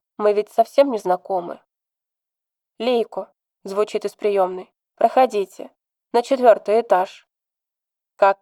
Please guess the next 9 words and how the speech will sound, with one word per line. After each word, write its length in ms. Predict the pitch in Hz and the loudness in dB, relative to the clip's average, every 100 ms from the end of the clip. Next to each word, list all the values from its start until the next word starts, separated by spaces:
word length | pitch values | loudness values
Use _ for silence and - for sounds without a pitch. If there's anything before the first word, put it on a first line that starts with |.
| _ | _
как?» 380 | 202 240 _ _ _ _ _ - | 0 0 _ _ _ _ _ -8
весело 420 | 214 233 - 214 | -4 -2 0 0
переспрашивает 760 | 214 220 - 208 214 208 220 | -2 -4 2 2 2 -2 -2
девочка. 580 | 202 208 202 - - 226 _ - | 0 -4 -4 -10 -18 -18 _ -4
«Это 220 | 202 214 | -2 2
имя? 520 | 208 233 320 359 220 - - | 2 2 0 0 0 -4 -8
Лейка?» 600 | 196 262 349 - 202 - _ _ _ _ _ _ _ - | -4 -2 -2 -4 -8 -8 _ _ _ _ _ _ _ -8
«Нет, 480 | 254 285 254 - _ - | -2 2 2 2 _ -8
неправильно», 800 | 247 - 226 190 185 196 202 | -6 4 4 6 0 -8 -14